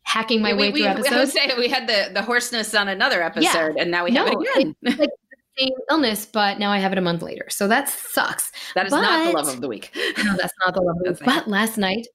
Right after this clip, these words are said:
Speaker 1: both Genevieve and I slept all night, which is the first time in days because she has the same thing. So one or the other of us or both have been up coughing, or a lot of times she'll make me up, wake me up from her coughing, and then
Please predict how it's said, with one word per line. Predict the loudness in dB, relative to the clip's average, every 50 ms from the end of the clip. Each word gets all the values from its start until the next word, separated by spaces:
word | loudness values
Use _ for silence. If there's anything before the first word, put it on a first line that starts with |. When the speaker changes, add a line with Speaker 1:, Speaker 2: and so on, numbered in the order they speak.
| _ _
Speaker 1:
both | -2 -2 -2 -2 -4 -8 -6
Genevieve | -2 0 0 0 2 2 2 2
and | 2 0
I | -2 -4 -6
slept | -6 -6 -4 -2 -2 -2 -4 -6 -6
all | -4 -2 0
night, | 0 -2 -2 -4 -2
which | -2
is | -2 -2
the | -4
first | -2 0 0 0 0 0
time | 0 0 0 0 -2 -2 -2
in | -2 -2 -2 -4 -6 -4
days | -2 0 0 0 -2 -2
because | -4 -4 -4 -2
she | -2 -2 -2
has | 0 0 0 -2
the | -2
same | -6 -4 -4 -4 -4
thing. | -4 -8 -8 -8
So | -8 -6 -6 -6 -6 -6 -8 -16 -16 -16 _ -6
one | -2 0 2 2 2 0 0 0
or | 2
the | 2 2 0
other | 0 0 0 2
of | 2 2
us | 2 0 -2 -2 0
or | 2 2 2
both | 2 0 -2 -2 -2 -2
have | -4 -4
been | -4 -6
up | -8 -12 -10
coughing, | -6 -4 -4 -4 -2 0 0 0
or | 2 2
a | 2
lot | 2 2 0
of | 0
times | -2 -2 -2 -2
she'll | 0 2 4 4
make | 4 2 2 0
me | 0 2
up, | 2 0 0 -2
wake | -4 -2 -2
me | -4 -6
up | -6 -8 -10
from | -6 -2
her | -2 -2 0
coughing, | 0 -2 -2 -2 -4 -6 -4
and | -4 -2
then | -2 -2 -2 -4